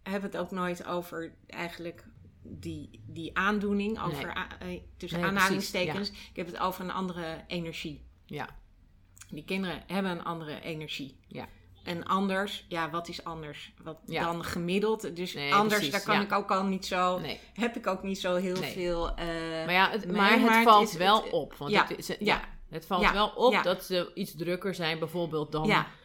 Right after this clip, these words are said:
Speaker 1: Ja.
Speaker 2: dan
Speaker 1: Ja, dus,
Speaker 2: ja.
Speaker 1: dus in dat geval wat, wat onderdrukken de, de ouders.
Speaker 2: Ja.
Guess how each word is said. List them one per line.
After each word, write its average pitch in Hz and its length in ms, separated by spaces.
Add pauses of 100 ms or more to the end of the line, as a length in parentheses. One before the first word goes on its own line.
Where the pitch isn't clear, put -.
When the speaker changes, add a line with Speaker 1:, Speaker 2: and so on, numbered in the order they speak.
(380)
Speaker 1:
Ja. 190 160
Speaker 2:
dan 160 280 (120)
Speaker 1:
Ja, 180 240
dus, 165 240
Speaker 2:
ja. 180 80
Speaker 1:
dus 196 280
in 185 140
dat 175 220
geval 170 400
wat, 170 320
wat 170 240
onderdrukken 170 600
de, 160 480
de 151 140
ouders. 180 640 (140)
Speaker 2:
Ja. 160 240